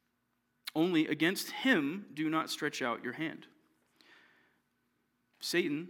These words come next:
is not omnipotent. He could only do exactly what God said he was gonna allow him to do. It, it's, it's not that in this scenario, Satan is, uh, is,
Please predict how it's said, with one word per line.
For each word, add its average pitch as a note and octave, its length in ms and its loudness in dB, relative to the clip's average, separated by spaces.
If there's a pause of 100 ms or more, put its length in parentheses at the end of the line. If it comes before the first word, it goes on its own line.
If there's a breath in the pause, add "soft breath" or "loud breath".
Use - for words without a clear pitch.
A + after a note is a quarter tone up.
(500)
is B2+ 140 -10
not D3+ 260 -2
omnipotent. C#3+ 580 -10 (1300 loud breath)
He F3 100 0
could E3+ 180 2
only F#3+ 300 2
do D#3 520 -2 (520 loud breath)
exactly E3 480 0
what D3 160 0
God D3+ 260 0
said D3 220 0
he D3 80 2
was C#3+ 140 -4
gonna C#3 220 -2
allow C3 340 -2
him B2 240 -8
to - 80 -14
do. - 260 -12 (680)
It, D#3 140 0
it's, F3 140 0
it's F3 200 -2
not F3+ 280 4
that F#3 220 2
in F3 160 2
this F#3 340 2 (320 loud breath)
scenario, F3 640 6
Satan F3+ 500 0
is, D#3 340 0
uh, D3+ 220 -2
is, D3 180 -2